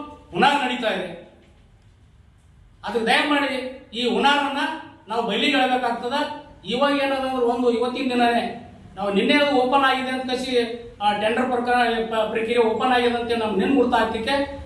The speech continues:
ಸಡನ್ಲಿ ಒಂದು, ಆ, ಒಂದು ದೊಡ್ಡ ಒಂದು ಪತ್ರಿಕೆ ಮುಖಾಂತರ ನಾವು ಮಾಡ್ಬೇಕಂತಿತ್ತು. ಹಾಗಾಗಿ ಇವತ್ತ, ಆ, ಒಂದು, ಆ, ಹಾಲಿಡೇ ಇರೋದ್ರಿಂದ ಮತ್ತೆ ಮಳೆ ಒಂದು,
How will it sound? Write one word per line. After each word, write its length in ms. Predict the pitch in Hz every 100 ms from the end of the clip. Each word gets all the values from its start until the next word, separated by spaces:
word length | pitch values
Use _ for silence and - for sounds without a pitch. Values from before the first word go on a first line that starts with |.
| -
ಸಡನ್ಲಿ 280 | 190 254 277
ಒಂದು, 260 | 277 269 240 - - - 202
ಆ, 360 | 208 208 208 202
ಒಂದು 340 | 208 226 226
ದೊಡ್ಡ 200 | 233 247
ಒಂದು 440 | 262 254 254 233
ಪತ್ರಿಕೆ 300 | - 233 247
ಮುಖಾಂತರ 460 | 247 226 233 233 233
ನಾವು 200 | 226 214
ಮಾಡ್ಬೇಕಂತಿತ್ತು. 880 | 185 202 233 220 214 202 208 277 277 269 - -
ಹಾಗಾಗಿ 420 | 202 233 240 233
ಇವತ್ತ, 340 | 220 226 240 240 233 233 226 - - -
ಆ, 200 | 208 208 202 196 196 190
ಒಂದು, 640 | 196 220 220 214 208 202 - 185
ಆ, 160 | 180
ಹಾಲಿಡೇ 320 | 185 220 277
ಇರೋದ್ರಿಂದ 520 | 277 247 240 233 214 208 190 190 - -
ಮತ್ತೆ 300 | 202 208 220
ಮಳೆ 340 | 202 226 277 269
ಒಂದು, 500 | 254 240 220 196